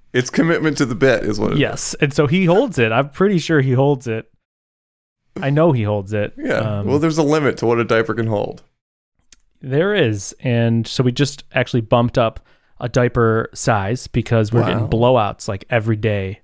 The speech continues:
Speaker 2: multiple times a day.
Speaker 1: That's not fun.
Speaker 2: So there's just this, like, pile of his onesies that just have this, like, big old brown spot right up the back, <laughs> you know?
Speaker 1: We don't like
Speaker 2: So
Speaker 1: it. We don't like it.
Speaker 2: <laughs> But the thing is,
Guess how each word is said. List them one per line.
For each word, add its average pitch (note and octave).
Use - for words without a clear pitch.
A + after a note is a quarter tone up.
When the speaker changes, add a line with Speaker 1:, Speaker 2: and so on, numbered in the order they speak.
Speaker 2:
multiple A2
times G#2
a G#2+
day. A#2
Speaker 1:
That's G#2
not G#2
fun. G#2
Speaker 2:
So B2
there's B2+
just B2
this, A#2
like, A2
pile A#2
of G#2+
his A2
onesies A2+
that A#2
just -
have A2+
this, G#2
like, G#2
big A2+
old A2
brown G#2+
spot F#2+
right A#2+
up A#2+
the A#2+
back, G#2
<laughs> -
you C3
know? C#3
Speaker 1:
We A2+
don't A2
like A2
Speaker 2:
So E3
Speaker 1:
it. C3+
We B2+
don't B2+
like B2
it. A2
Speaker 2:
<laughs> -
But F#3+
the F#3
thing F#3
is, G#3